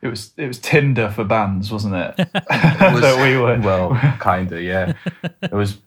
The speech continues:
Speaker 2: Band Mix, I remember. And, uh, that's how I met Roman, and then, um, we met Ray together, and the band started very, very quickly. We started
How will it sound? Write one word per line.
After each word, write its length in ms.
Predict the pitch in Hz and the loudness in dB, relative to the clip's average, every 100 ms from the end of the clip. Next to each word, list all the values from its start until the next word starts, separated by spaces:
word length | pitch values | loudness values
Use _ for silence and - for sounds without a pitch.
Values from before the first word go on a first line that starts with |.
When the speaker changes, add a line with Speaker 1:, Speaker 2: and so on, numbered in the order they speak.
| _ | _
Speaker 2:
Band 280 | 117 107 98 | 4 4 2
Mix, 260 | 90 - | -4 -4
I 60 | 82 | -4
remember. 520 | 80 87 90 90 113 117 _ _ _ _ | -4 -4 -4 -4 -4 -8 _ _ _ _
And, 340 | 98 98 98 | 0 2 2
uh, 460 | 101 101 101 98 98 87 | 2 4 4 4 2 2
that's 160 | 110 | 2
how 160 | - 113 | 4 4
I 80 | 107 | 4
met 240 | 107 104 | 2 2
Roman, 540 | 110 104 98 101 107 104 | 0 0 0 -2 -4 -4
and 160 | 101 | 0
then, 420 | 98 95 95 95 | 0 0 0 -2
um, 480 | 92 95 92 92 92 - _ | -2 -2 -2 -4 -10 -16 _
we 160 | 104 101 | -4 0
met 200 | 98 92 | 0 0
Ray 400 | 101 98 107 104 - | 0 0 -2 -8 -12
together, 580 | 104 95 95 95 104 104 - _ - _ - | -6 -2 0 0 0 -4 -14 _ -20 _ -8
and 280 | 92 95 92 | -4 -2 -4
the 60 | - | 0
band 240 | 98 92 | 0 0
started 480 | - 95 87 90 92 _ - | 0 0 2 -2 -6 _ -6
very, 420 | 101 104 92 90 | 0 2 2 -4
very 400 | 104 98 98 82 | -8 -4 -2 -4
quickly. 600 | 85 98 - 85 90 95 - - | -6 -10 -8 -6 -6 -8 -14 -10
We 160 | 95 92 | -6 -6
started 600 | - - 90 90 87 | -6 -2 -2 -2 -4